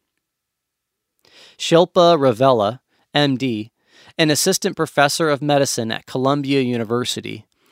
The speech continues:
stated in her blog post, "The science linking a poor diet to illness, like heart disease and cancer, is robust." This past October, the World Health Organization released a report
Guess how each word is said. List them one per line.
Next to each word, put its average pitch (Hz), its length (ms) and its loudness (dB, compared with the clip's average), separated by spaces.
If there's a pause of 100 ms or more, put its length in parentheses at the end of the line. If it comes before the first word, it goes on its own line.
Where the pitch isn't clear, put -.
(280)
stated 185 500 4
in 143 80 -2
her 180 320 2
blog 120 460 2 (160)
post, 120 420 -2 (380)
"The 160 100 2
science 202 540 2
linking 175 340 -2
a 131 140 -2
poor 190 360 0
diet 139 400 2
to 131 160 -8
illness, 127 600 -2 (160)
like 135 200 -2
heart - 260 2
disease 143 540 -4 (220)
and 131 220 -4
cancer, 151 640 -4
is 135 360 0
robust." 120 800 -2 (580)
This 165 280 2
past 180 400 0
October, 123 640 -2 (420)
the 139 120 2
World 165 360 2
Health 165 300 2
Organization 143 720 -2
released 131 480 -2
a 120 60 -4
report 147 500 -2